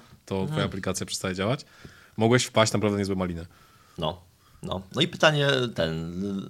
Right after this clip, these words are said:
Speaker 2: zakładam, że jednak było, też to mogło być dość świadomie, e, robione przez deweloperów. Ano z paru powodów. Powód pierwszy był taki, że aby pisać sobie Javkę, która miała działać w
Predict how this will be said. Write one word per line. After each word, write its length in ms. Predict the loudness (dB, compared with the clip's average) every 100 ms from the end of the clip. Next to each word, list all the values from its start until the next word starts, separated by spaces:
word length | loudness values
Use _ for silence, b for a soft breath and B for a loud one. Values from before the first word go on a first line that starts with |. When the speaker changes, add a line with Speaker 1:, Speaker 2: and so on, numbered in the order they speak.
| -10
Speaker 2:
zakładam, 360 | -6 -2 0 0
że 140 | 0
jednak 280 | 2 2 2
było, 160 | -2 -4 -10 _
też 160 | -6 -4
to 100 | -2
mogło 220 | -2 -2
być 140 | -2
dość 180 | -2 -4
świadomie, 500 | -2 2 4 6 4 0 B B B B B -2
e, 760 | 2 4 4 2 2 0 -2 -6 -12 -18 _ _ _ -4
robione 420 | -2 0 0 -2
przez 180 | -4 -4
deweloperów. 500 | -2 -2 0 -2 -4 _ _
Ano 460 | 4 4 4 2 0
z 100 | -6
paru 460 | -8 4 6 6 2
powodów. 560 | 0 0 2 2 0
Powód 320 | -4 -6 -6 -2
pierwszy 320 | -4 -2 -4
był 160 | -4
taki, 340 | -4 -6 -6 -6
że 320 | 0 0 0 b b b b _ -2
aby 200 | 0 0
pisać 600 | -4 -2 -2 -2 -6 -12 -14 -18
sobie 540 | -12 -6 -2 0 -2 -4 -6
Javkę, 480 | -6 -4 -2 -2 -4 -12 _ -20
która 280 | -10 -6 -4
miała 460 | -2 0 2 0
działać 600 | -2 -2 0 0 -4 -10 -10
w 140 | -6